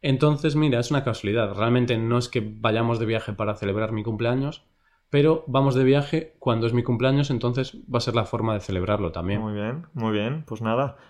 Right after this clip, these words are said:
Speaker 2: ¿Y vais a, a qué lugar?
Speaker 1: A Oporto, vamos a Oporto,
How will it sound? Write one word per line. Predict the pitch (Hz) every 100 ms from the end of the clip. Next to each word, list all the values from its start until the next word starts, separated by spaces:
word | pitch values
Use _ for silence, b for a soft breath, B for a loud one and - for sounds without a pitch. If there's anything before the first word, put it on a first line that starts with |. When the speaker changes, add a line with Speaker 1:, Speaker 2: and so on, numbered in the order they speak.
| B
Speaker 2:
¿Y | 120
vais | 120 135 139 143
a, | 143 190 - _ -
a | 117
qué |
lugar? | 127 120 151 - B B
Speaker 1:
A | 127
Oporto, | 120 127 123 - 92
vamos | 110 120 120
a |
Oporto, | 98 107